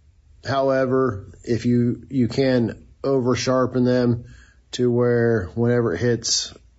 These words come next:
a stick or a twig, it's going to roll that edge over and is gonna end up being worse than a more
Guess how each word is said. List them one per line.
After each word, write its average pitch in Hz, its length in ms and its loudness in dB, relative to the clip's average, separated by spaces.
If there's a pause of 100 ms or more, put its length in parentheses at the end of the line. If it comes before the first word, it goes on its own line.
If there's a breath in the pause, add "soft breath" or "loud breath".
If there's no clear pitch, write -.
a 110 160 -6
stick 117 560 -2
or 98 400 -2 (440 loud breath)
a 117 80 -2
twig, 127 460 0
it's - 180 -2
going 117 340 2
to 104 240 -2
roll 113 340 2
that 110 220 0
edge 110 320 0
over 110 400 0 (580 loud breath)
and 110 420 -2 (200)
is 113 140 -4
gonna 113 260 0
end 113 200 2
up 110 280 0 (520 loud breath)
being 113 380 0
worse 110 420 0
than 98 520 -4 (100)
a 113 100 -2
more 104 420 0